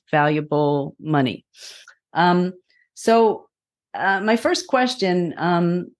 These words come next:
so typically when, when an investor purchases a property, they know what the, the tax assessment is. They're basing their underwriting, you know, their numbers and, and, and whether this is a,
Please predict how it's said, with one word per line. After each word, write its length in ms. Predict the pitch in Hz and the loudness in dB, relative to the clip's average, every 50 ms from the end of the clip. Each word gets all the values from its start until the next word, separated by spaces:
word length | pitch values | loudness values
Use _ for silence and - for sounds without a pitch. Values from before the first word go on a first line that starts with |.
| _ _ _ _ _ - | _ _ _ _ _ -8
so 320 | - - 208 196 - - | -4 -2 -2 -2 -2 -6
typically 560 | - - 277 269 285 311 - - 220 208 196 | -4 0 0 0 2 0 2 4 4 4 6
when, 460 | 185 175 185 185 185 185 185 180 180 - | 4 4 4 4 4 4 4 2 2 0
when 160 | 180 185 180 | 0 0 2
an 100 | 175 175 | 2 2
investor 560 | 170 175 170 180 175 202 - - - 190 170 | 0 0 2 2 0 0 0 -2 -2 0 0
purchases 580 | 160 - - 165 170 170 190 180 - 180 175 165 | 0 0 0 -2 0 0 -2 -2 -2 -2 -2 -2
a 80 | 165 156 | -4 -6
property, 560 | - - 180 165 160 - 151 135 143 139 156 | -2 0 0 0 0 -2 -4 -4 -4 -4 -4
they 220 | 156 156 160 160 | -2 0 2 2
know 320 | 160 165 170 170 175 180 180 | 4 4 6 6 6 6 4
what 280 | 175 170 160 165 - | 4 4 2 2 2
the, 340 | - 156 151 151 147 151 147 _ _ - _ _ _ _ - | 2 4 4 4 4 0 -2 _ _ -20 _ _ _ _ -6
the 100 | 170 165 | -4 -2
tax 340 | - 175 170 170 170 - | 2 2 2 2 2 0
assessment 560 | - 165 - - 160 160 - - 170 160 156 135 | -2 -2 0 2 0 0 2 0 0 0 0 0
is. 380 | 160 165 160 160 160 156 - | 2 2 2 2 0 -2 -2
They're 400 | - 160 151 151 151 147 139 - - | -2 -2 0 0 0 -2 -4 -4 -2
basing 500 | 165 160 160 160 - 175 170 165 160 147 | 0 0 0 0 0 2 2 2 2 2
their 480 | 156 151 147 147 147 143 143 143 139 | 2 2 2 4 4 4 4 2 2
underwriting, 720 | - 170 185 180 190 175 170 160 165 160 160 156 151 151 | 2 0 0 0 0 2 2 2 2 2 2 0 0 0
you 100 | 147 147 | 0 0
know, 80 | 143 143 | -2 -2
their 120 | 147 147 | -2 -2
numbers 560 | 147 151 156 165 165 156 156 156 151 151 156 | -2 -2 0 -2 -2 -2 -4 -4 -4 -4 -6
and, 280 | 151 143 147 143 147 143 | -4 -4 -4 -4 -4 -6
and, 340 | - 143 147 147 147 147 - | -4 -4 -2 -2 -2 -2 -2
and 160 | - 147 156 | -2 0 0
whether 200 | 156 151 147 156 | 2 2 0 0
this 200 | 156 156 147 - | -2 -2 -4 -4
is 120 | 147 143 143 | -6 -4 -2
a, 360 | 151 147 143 139 143 - - | 0 0 2 0 0 -2 -6